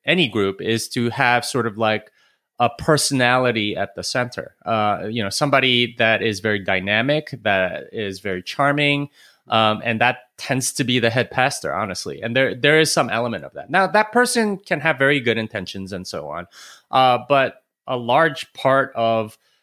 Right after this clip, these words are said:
you know, why you get sort of mega churches, for example, in the United States is because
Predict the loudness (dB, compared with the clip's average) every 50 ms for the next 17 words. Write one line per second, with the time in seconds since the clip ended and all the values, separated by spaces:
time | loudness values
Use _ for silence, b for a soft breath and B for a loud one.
0 | _ _ _ _ _ _ -4 0 2 2 2 0 -2 -4 0 2 2 2 2 2
1 | -2 -4 0 0 2 2 2 0 -2 -8 -10 -6 -4 -4 -4 -4 -4 -2 -2 0
2 | 2 0 0 0 0 0 0 0 0 -2 -2 -2 -2 -4 -4 -4 -4 -4 -2 -4
3 | -4 -4 -4 -6 -6 -4 -4 -4 -4 -4 -6 -8 -8 -8 -10 -12 -12 -14 -14 -12
4 | -10 -2 0 2 2 2 2 0 -2 -4 -6 -6 -4 -8 -10 -8 -2 0 0 2
5 | 2 0 -2 -4 -8